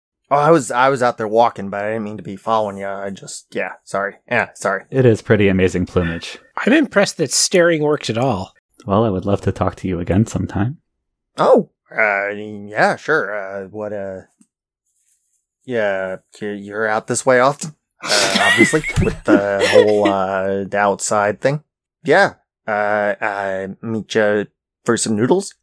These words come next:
Speaker 2: Or a drink, perhaps.
Speaker 1: Oh, sure.
Speaker 2: Are you doing anything right now?
Speaker 1: Oh, uh, I mean, it's morning.
Speaker 2: It's, it's the extremely early A M. You're basically still in the middle of the night.
Speaker 1: Okay. Um, sh-, sh-, uh, sh-,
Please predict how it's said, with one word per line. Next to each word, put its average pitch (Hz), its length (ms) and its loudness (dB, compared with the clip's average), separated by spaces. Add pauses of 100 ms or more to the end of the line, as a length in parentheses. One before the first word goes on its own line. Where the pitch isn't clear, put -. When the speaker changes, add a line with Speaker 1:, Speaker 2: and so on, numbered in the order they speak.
(300)
Speaker 2:
Or 156 160 2
a 160 40 4
drink, - 240 -4
perhaps. - 540 -6 (540)
Speaker 1:
Oh, 453 240 4
sure. - 320 -2 (680)
Speaker 2:
Are 98 120 4
you 90 120 4
doing 87 260 2
anything 90 360 0
right 85 200 -2
now? - 360 -6 (600)
Speaker 1:
Oh, 127 340 0
uh, 104 400 0 (100)
I 107 120 -4
mean, 104 220 -6
it's - 380 -10 (560)
morning. 123 320 0 (640)
Speaker 2:
It's, - 400 0 (680)
it's - 180 -10
the 104 80 2
extremely 110 460 4
early 90 300 -2
A 80 160 -6
M. 82 120 -10
You're 92 100 -4
basically 87 320 -2
still 85 160 -2
in 82 60 0
the - 40 -2
middle - 200 -2
of - 20 -14
the - 60 -4
night. - 180 -6 (640)
Speaker 1:
Okay. 104 220 2 (280)
Um, 98 600 0
sh-, - 120 -18 (100)
sh-, - 140 -14
uh, 98 300 0
sh-, - 200 -20